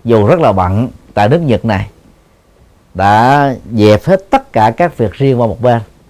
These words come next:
trở về nhà của anh Sơn để mà làm lễ cho cháu. Thì đó là một cái, cái cộng hưởng nghiệp phước rất là tốt. Và chúng ta đã cùng thành tâm nhất cứu nhất kệ hồi hướng công đức cho cháu, thì cái cộng hưởng đó chắc chắn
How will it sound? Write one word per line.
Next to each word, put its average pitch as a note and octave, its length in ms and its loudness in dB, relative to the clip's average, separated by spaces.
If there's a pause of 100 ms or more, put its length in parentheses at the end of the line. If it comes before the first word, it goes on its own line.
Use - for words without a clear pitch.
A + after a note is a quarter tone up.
(460)
trở G#2+ 160 4
về B2 140 2
nhà G#2 160 0
của A2 100 0
anh A#2+ 140 0
Sơn A#2 280 0
để A2 120 0
mà A#2 100 -2
làm F#2 200 -4
lễ G2+ 160 -6
cho A#2 160 -4
cháu. C#3+ 340 -4 (560)
Thì F#2+ 80 -10
đó G#2+ 140 0
là B2 100 0
một F#2 200 -4
cái, B2 460 2 (240)
cái C3+ 120 -2
cộng A2 260 2
hưởng G#2+ 320 4
nghiệp G#2 180 0
phước A3 280 0 (300)
rất E3+ 120 2
là A2+ 160 -2
tốt. D#3+ 240 2 (680)
Và G2 140 0
chúng B2 160 0
ta A#2 180 6
đã A2+ 420 2
cùng G2+ 260 -2
thành G2+ 260 -2
tâm A#2 340 0
nhất C3+ 140 -4
cứu D#3 120 -2
nhất D3 160 -6
kệ G#2 220 -2
hồi G2 280 -2
hướng B2 100 -4
công B2+ 120 -8
đức B2 120 -8
cho B2 140 -4
cháu, C3+ 340 -6 (440)
thì F#2+ 140 -2
cái C#3 140 0
cộng A2+ 320 2
hưởng G2+ 220 2
đó C#3 160 2 (220)
chắc A#3 160 0 (240)
chắn A3+ 300 0